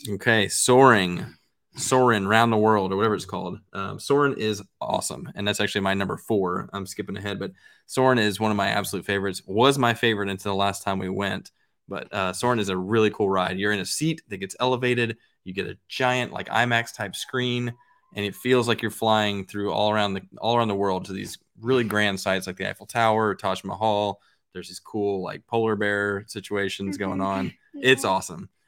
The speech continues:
Speaker 1: And they also pump in a little bit of smell. You can kinda smell
Speaker 2: Yeah,
Speaker 1: some
Speaker 2: you
Speaker 1: of the
Speaker 2: can
Speaker 1: stuff, too.
Speaker 2: s-, smell stuff.
Speaker 1: It's pretty cool. Where is Soarin'?
Speaker 2: Um, Soarin' was my number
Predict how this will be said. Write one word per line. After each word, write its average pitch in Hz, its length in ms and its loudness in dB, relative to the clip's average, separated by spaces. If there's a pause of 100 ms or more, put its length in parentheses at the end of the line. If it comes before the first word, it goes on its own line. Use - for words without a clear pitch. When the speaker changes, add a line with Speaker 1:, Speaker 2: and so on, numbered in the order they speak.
Speaker 1:
And 104 140 -4
they 104 40 2
also 107 220 0
pump 98 240 -2
in 98 60 -4
a 98 60 -4
little 104 160 -2
bit 98 80 -2
of 82 80 -4
smell. 98 420 -2
You 90 80 -6
can 95 100 -12
kinda 104 140 -10
smell 101 300 -4
Speaker 2:
Yeah, 101 100 -6
Speaker 1:
some 101 80 -6
Speaker 2:
you 101 60 -6
Speaker 1:
of - 40 -8
the 101 40 -8
Speaker 2:
can - 60 -10 (160)
Speaker 1:
stuff, - 60 -18
too. 92 140 -8
Speaker 2:
s-, - 260 -14
smell 330 180 -20
stuff. - 280 -20
Speaker 1:
It's - 140 -20
pretty 101 180 -4
cool. 98 300 -8 (500)
Where 107 180 2
is 98 120 0
Soarin'? 104 420 -2 (560)
Speaker 2:
Um, 247 680 -10
Soarin' 285 640 -4
was 277 180 -12
my 254 180 -10
number 240 360 -12